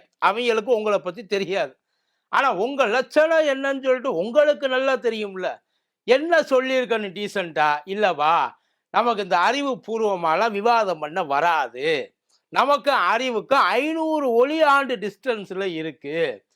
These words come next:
நமக்கு ஆபாசமா பேசத்தான் வரும்,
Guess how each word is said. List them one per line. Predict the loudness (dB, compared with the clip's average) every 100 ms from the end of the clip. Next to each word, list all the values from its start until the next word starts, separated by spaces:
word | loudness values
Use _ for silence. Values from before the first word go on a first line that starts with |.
| _ _ 0
நமக்கு | 2 2 4
ஆபாசமா | 4 6 6 4 2 2 0 0
பேசத்தான் | -2 -4 -2 0 2
வரும், | 0 0 0 0 -2